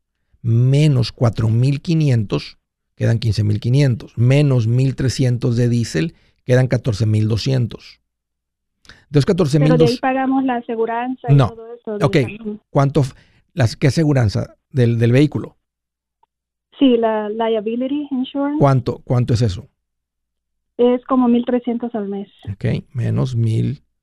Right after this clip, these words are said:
Speaker 1: trescientos. Ok, ¿qué más?
Speaker 2: Eh, para darte así redondeado,
Speaker 1: Sí.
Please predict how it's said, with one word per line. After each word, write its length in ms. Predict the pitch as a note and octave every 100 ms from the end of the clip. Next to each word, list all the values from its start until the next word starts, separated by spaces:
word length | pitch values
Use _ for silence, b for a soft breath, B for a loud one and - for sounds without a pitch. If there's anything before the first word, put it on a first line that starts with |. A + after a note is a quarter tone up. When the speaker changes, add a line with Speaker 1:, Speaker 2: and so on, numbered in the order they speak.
| _ _ _ _ _ _
Speaker 1:
trescientos. 800 | - - C#3+ B2+ A2+ - - -
Ok, 140 | - A2+ D#3 - _
¿qué 120 | C#3
más? 360 | C3+ G#2 - - _ _ _ _ _ _ _ _ _ _ _ _ _
Speaker 2:
Eh, 960 | A#3 A3+ A3 A3 G#3+ G#3 G#3 G#3 A3+ C4+ _ _ _ D4+ C4+ C#4+ B3+ B3+ -
para 240 | B3 A#3+
darte 280 | A#3+ C#4 E4+
así 240 | D#4+ D4
redondeado, 540 | D4 D4 C4 A#3+ B3 B3+
Speaker 1:
Sí. 240 | D4+ -